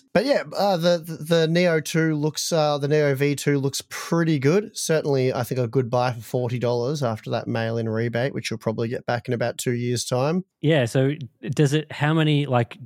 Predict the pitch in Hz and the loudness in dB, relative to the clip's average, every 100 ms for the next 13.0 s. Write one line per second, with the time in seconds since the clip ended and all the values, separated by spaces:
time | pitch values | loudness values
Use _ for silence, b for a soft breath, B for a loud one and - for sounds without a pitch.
0 | - 127 120 139 131 127 113 - 110 107 | 2 0 2 2 4 2 0 -2 -2 0
1 | 117 151 151 - - 131 127 120 110 113 | 2 0 -2 -6 -2 2 4 4 2 2
2 | 113 117 120 120 - 139 - 117 101 104 | 0 -2 -2 -2 0 -2 0 -4 -4 -2
3 | 117 131 127 123 113 107 110 - - b | 0 0 -2 -4 -2 -4 -6 -8 -12 b
4 | b 135 160 143 - 147 165 202 160 165 | b 6 6 2 0 2 4 4 2 0
5 | 160 - 156 156 113 101 98 104 147 151 | 0 0 -2 0 0 0 -2 0 2 2
6 | 147 _ 147 156 185 185 175 170 160 160 | 0 _ 0 2 2 2 2 2 2 2
7 | 156 160 277 139 127 127 - 120 107 104 | 0 0 0 0 2 0 -2 -2 -2 -2
8 | - 113 110 110 123 110 - 117 - - | -4 -4 -2 -2 -4 -6 -4 -4 -4 -6
9 | - - _ 135 123 120 151 139 151 - | -8 -8 _ -4 -2 0 2 4 2 4
10 | 151 131 135 120 110 104 101 - 123 123 | 2 4 2 2 0 -2 2 4 6 6
11 | 117 113 190 170 107 - 104 220 214 180 | 4 6 6 6 0 0 2 2 2 0
12 | 175 170 170 - - 165 165 170 165 | 2 2 2 -2 0 2 4 2 0